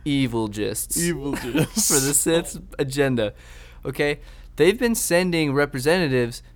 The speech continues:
Speaker 1: to planets all over the universe, spreading the knowledge of the Force. However, they only have the dark side of the Force.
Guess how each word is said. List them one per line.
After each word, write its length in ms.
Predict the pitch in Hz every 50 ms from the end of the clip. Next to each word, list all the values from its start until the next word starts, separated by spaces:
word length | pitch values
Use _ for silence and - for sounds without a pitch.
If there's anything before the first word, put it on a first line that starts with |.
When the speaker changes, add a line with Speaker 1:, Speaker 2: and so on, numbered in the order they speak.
| - - -
Speaker 1:
to 100 | - 127
planets 500 | - - - 165 165 160 156 139 131 - - - -
all 300 | - 139 151 165 170 180
over 280 | 180 175 170 160 160 156
the 100 | 139 135
universe, 680 | 131 143 151 143 127 104 104 101 101 113 - - - - - - - - - - - - - - - - - - - -
spreading 640 | - - - - - 156 151 151 151 151 143 139 131
the 160 | - 131 131
knowledge 440 | 123 127 127 131 131 127 120 120 113
of 100 | 117 107
the 60 | 101
Force. 600 | - - - 139 131 117 104 104 - - - - - - - - - - - - - - - - - -
However, 500 | - - 147 147 170 214 226 190 175 160
they 200 | 131 - 170 196
only 180 | 214 226 220 214
have 120 | 208 180
the 60 | 143 127
dark 300 | 113 147 151 156 143 -
side 240 | - 135 117 110
of 60 | 107 98
the 80 | 98
Force. 440 | - - 107 92 80 - - - -